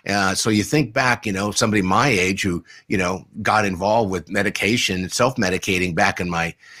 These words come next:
you know, teens in the sixties and seventies i-, with this disease, if I hadn't gotten help, I wouldn't be here talking about it, period.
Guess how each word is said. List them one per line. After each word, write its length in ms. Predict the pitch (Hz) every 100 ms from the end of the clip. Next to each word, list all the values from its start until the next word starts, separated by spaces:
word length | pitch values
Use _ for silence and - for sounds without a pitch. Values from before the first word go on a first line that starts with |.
| -
you 60 |
know, 160 | 113 87
teens 460 | - 127 135 104 87
in 80 |
the 60 | 85
sixties 480 | - 120 - 104 85
and 100 | 82
seventies 680 | - 139 147 92 90 85 - - - -
i-, 80 | - - -
with 180 | 117
this 160 | 107 101
disease, 520 | - 87 107 151 110
if 120 | 92
I 120 | 101 135
hadn't 240 | 107 101
gotten 260 | 101 95 -
help, 300 | 143 127 -
I 100 | 139
wouldn't 240 | 113 76
be 120 | 90
here 300 | 85 101 101
talking 340 | - 104 113 113
about 180 | 117
it, 140 | 120 -
period. 380 | 165 170 139